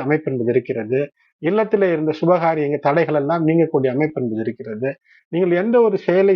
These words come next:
செய்தாலும் அதை நேர்மையோடு, உள்ளன்போடு, பிரதிபலனை எதிர்பார்க்காமல் கடமையை சரியாக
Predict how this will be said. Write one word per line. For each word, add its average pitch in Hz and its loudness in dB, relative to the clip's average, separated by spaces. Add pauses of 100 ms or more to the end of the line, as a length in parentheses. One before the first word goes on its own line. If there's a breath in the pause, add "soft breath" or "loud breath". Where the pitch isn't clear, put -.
செய்தாலும் 156 0 (120)
அதை 160 2 (180)
நேர்மையோடு, 196 4 (460)
உள்ளன்போடு, 202 0 (140)
பிரதிபலனை 202 0
எதிர்பார்க்காமல் 180 -2
கடமையை 190 2
சரியாக 160 2